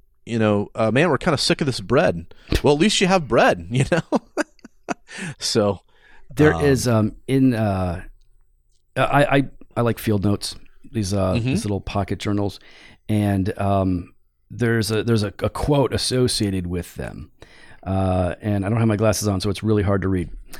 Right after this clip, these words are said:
Speaker 2: So forget that.
Speaker 1: <laughs>
Speaker 2: But the quote is something along the lines of,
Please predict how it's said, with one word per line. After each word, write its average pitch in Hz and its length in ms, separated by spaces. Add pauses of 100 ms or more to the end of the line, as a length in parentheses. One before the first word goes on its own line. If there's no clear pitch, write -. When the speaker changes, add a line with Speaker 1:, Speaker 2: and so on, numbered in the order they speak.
(100)
Speaker 2:
So - 100
forget 107 240
that. 117 240
Speaker 1:
<laughs> - 80
Speaker 2:
But 151 200 (220)
the 127 60
quote 190 300
is 127 180
something 180 280
along 120 180
the 117 80
lines 110 220
of, 104 200